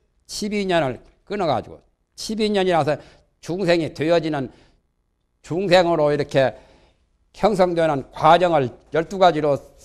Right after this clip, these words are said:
설명을 했죠. 문명에서 붙어서 생모사까지 열두 가지 인연을 끊어버리면은 뭐 독각이 되든 연각이 되든 또는 부처가 되든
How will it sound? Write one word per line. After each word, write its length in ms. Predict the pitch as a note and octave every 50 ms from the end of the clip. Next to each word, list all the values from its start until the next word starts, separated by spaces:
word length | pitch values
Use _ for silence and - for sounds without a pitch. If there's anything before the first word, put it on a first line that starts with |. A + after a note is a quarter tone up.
| _ _
설명을 520 | - - - - F3+ F#3 F3+ D#3+ D3+ D3
했죠. 480 | D3 C3+ - - F#3 C#3+ G2+ D#2+ - _ _ _ _ _ _ _
문명에서 640 | B2 C#3 E3 E3 D#3 D3+ C#3+ C#3 C3 A2+ B2+ A#2+ -
붙어서 540 | C3 B2 - - C3+ B2 - B2+ A#2 G#2+ - - - _ _ _ _ _ _ _
생모사까지 1000 | - - D#3 F3 E3 D3+ A#2+ A#2+ A#2 - A#2+ G2+ F2+ G2+ C#3+ F3+ - - - - _ _ _ _ _ _ _ _ _ _ _ _ _ _ _ _ _ _ _
열두 240 | C#3+ D#3 D#3 - F#3
가지 300 | F3+ F3 D3+ B2+ G2 - - -
인연을 500 | B2+ E3 F#3+ F#3 F3 D#3 C#3 A2+ - - _ _ _ _
끊어버리면은 760 | - A3+ B3 B3 A#3+ A3+ A3 G#3+ G#3 G3 E3+ D#3 C#3 B2+ - - - _ _ _ _ _ _ _
뭐 540 | - A#2 B2+ C3 B2 A#2+ A#2 A2+ A2+ - _ _ _ _ _ _ _ _ _ _ _ _ _ _ _ _ _ _ _ _ _ _ -
독각이 400 | C#3 C3 - D3+ D#3 C3+ B2 G#2+
되든 460 | - A#2+ B2 A#2+ A#2 A2 G#2+ G2+ F#2 -
연각이 440 | A2+ B2 C#3 C#3+ D#3 C#3 A#2 A#2+ A2
되든 420 | A#2 A#2 A2 A2+ G#2 F2+ F2 - _ _ _ _ _ _ _
또는 340 | A#2+ A#2+ A#2 G#2+ G2 F#2+ - _ _ _ _ -
부처가 380 | - A#2 - - C#3 C3+ C3
되든 300 | - B2+ B2+ A#2 G#2+ G2